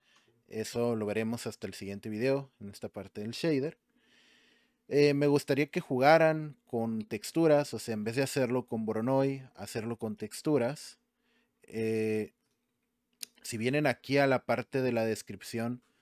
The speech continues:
donde pongo cómo hago las cosas, pues yo lo hago con una textura, ¿no? En este documento, que es de mi autoría.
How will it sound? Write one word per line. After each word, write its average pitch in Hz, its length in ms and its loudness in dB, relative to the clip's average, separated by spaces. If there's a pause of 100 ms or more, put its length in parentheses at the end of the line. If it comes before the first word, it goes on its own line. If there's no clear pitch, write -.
(280)
donde 101 260 -6
pongo 117 320 -6
cómo 117 300 -2
hago 117 200 0
las 113 180 -2
cosas, 139 300 -4
pues 110 160 -8
yo 113 100 -2
lo 123 120 2
hago 127 180 4
con 113 120 -4
una 120 120 -4
textura, 101 560 -10
¿no? 110 180 -4
En 104 100 -4
este 104 240 -10
documento, 92 720 -12 (640)
que 98 120 -8
es 92 80 -10
de 104 80 -6
mi 101 140 -6
autoría. 127 580 -4